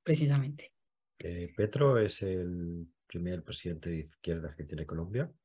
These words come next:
Speaker 1: Digamos, de izquierda declarada,
Speaker 2: Ujú.
Speaker 1: por su origen también en la guerrilla de izquierdas, pero yo creo que aquí ha habido en este país, mm, gobiernos que han sido
Speaker 2: Han sido
Speaker 1: progresistas.
Speaker 2: progresistas, ¿no?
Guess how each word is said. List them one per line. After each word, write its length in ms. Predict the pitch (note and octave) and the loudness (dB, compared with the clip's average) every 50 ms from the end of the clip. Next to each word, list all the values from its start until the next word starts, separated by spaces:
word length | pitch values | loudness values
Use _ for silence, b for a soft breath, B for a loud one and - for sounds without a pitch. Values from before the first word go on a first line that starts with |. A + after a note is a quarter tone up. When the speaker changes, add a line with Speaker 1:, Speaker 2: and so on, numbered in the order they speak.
| _ _ _ _ _ _ _ _ _ _ _ _ _ - | _ _ _ _ _ _ _ _ _ _ _ _ _ 2
Speaker 1:
Digamos, 280 | C4+ A#3 A3 B3 C4 | 6 8 10 10 10
de 60 | C4+ C#4 | 10 8
izquierda 640 | - - - A#3+ A3+ A3+ B3+ C#4+ C#4+ D4+ D4+ - _ - - | 6 8 8 10 10 12 10 10 10 8 6 0 _ -8 2
declarada, 840 | A3+ C4 C4 C4 - F#3+ C#3+ C#3+ E3 F3 F#3+ F#3 E3 D#3 D3 - _ _ _ _ _ _ _ _ _ - | 8 8 8 8 8 6 6 6 6 6 6 6 6 4 2 -2 _ _ _ _ _ _ _ _ _ -8
Speaker 2:
Ujú. 160 | - G2 - - | -8 -8 -4 4
Speaker 1:
por 180 | - - - - | 6 6 6 6
su 160 | - F#3+ E3+ | 6 2 4
origen 380 | E3 E3+ F#3 F#3 - F3 E3+ E3 | 4 4 0 0 2 0 2 4
también 300 | G3 F3+ E3+ D#3+ D#3 D#3 | 4 4 6 6 6 6
en 80 | D#3+ | 6
la 100 | E3 E3+ | 6 8
guerrilla 360 | E3 D#3+ D3 D3+ D3+ D3+ D#3+ | 8 6 6 6 6 6 6
de 60 | D#3 D#3+ | 6 6
izquierdas, 560 | D#3+ - - - E3 D3 C#3+ D3 D3+ D#3+ - | 4 2 2 2 2 4 4 2 0 -2 0
pero 300 | - E3 D#3+ D3+ C#3+ C#3+ D3 B B B B B B B - | 2 4 4 4 4 2 -2 B B B B B B B 2
yo 180 | F3+ F3 E3+ | 6 6 8
creo 140 | E3+ F#3 F3+ | 10 8 10
que 100 | F3+ G3+ | 10 8
aquí 200 | - - A#3+ G#3 | 8 10 10 10
ha 40 | F#3+ | 10
habido 280 | F3+ F#3+ F#3 F#3+ F#3 | 10 10 8 8 8
en 80 | F#3 F#3+ | 6 4
este 180 | F#3+ F#3+ - - | 2 0 0 0
país, 480 | - G#3+ F3 D#3 D3+ D3+ D3+ D3 D3+ - _ - | 2 6 6 6 6 6 2 0 -4 -8 _ -4
mm, 500 | F3 E3+ E3+ E3 D#3+ D#3+ D#3+ D#3 D#3 D#3 - _ _ _ - | 2 4 6 8 10 10 10 8 8 4 -2 _ _ _ 0
gobiernos 600 | E3 F#3 F#3 F3+ F3+ F#3 F#3 F3+ F#3 F#3 F#3+ - | 6 8 8 10 10 10 8 8 6 2 0 0
que 100 | - G#3+ | 0 2
han 100 | F3+ E3+ | 2 2
sido 520 | E3 F3 F3 E3 D#3+ D#3+ D#3+ E3 D#3+ D#3+ | 2 4 6 8 10 10 10 10 8 6
Speaker 2:
Han 0 | |
sido 120 | D#3+ D#3+ - | 4 4 6
Speaker 1:
progresistas. 800 | G#3 G3+ F#3+ F3 E3+ D#3 D3 E3 - F#2+ - D#2+ D#2 D#2+ - | 8 8 10 10 8 6 6 4 2 2 0 -2 -4 -6 -4
Speaker 2:
progresistas, 720 | - E2 D#2+ D#2 D#2 - - G#2 - A2 - - - - - | -2 -2 -2 -2 -2 0 0 0 0 0 -10 -16 -18 -16 -8
¿no? 160 | - B2 D#3+ | -8 -8 -8